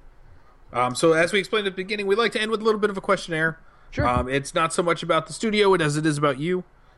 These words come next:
Speaker 2: Mm-hmm.
Speaker 1: Um, there are no wrong answers, but then there are right answers, so don't worry, you'll be judged accordingly.
Speaker 2: <laughs> Some
Speaker 1: Um,
Speaker 2: answers
Speaker 1: and
Speaker 2: are more right than others.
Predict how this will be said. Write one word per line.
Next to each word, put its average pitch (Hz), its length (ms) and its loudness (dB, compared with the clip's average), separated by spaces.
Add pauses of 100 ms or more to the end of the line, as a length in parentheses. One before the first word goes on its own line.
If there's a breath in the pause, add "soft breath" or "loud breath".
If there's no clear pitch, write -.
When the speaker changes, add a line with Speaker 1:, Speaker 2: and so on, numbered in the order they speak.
Speaker 2:
Mm-hmm. 143 80 -8
Speaker 1:
Um, 120 500 -4
there 143 300 -2
are 165 240 2
no 156 220 -2
wrong 214 340 0
answers, 196 500 -2
but 135 340 -2
then 135 120 -2
there 135 140 -2
are 135 120 0
right 135 280 0
answers, 131 480 -4
so 127 480 2
don't 127 240 -2
worry, 123 220 2
you'll 123 100 0
be 120 120 -4
judged - 380 -2
accordingly. 180 540 -6 (100)
Speaker 2:
<laughs> - 140 -14
Some - 340 -2
Speaker 1:
Um, 127 220 0
Speaker 2:
answers 143 200 -4
Speaker 1:
and 113 60 -2
Speaker 2:
are 101 40 -2
more 113 200 -4
right 123 240 -4
than 113 80 -12
others. 82 220 -12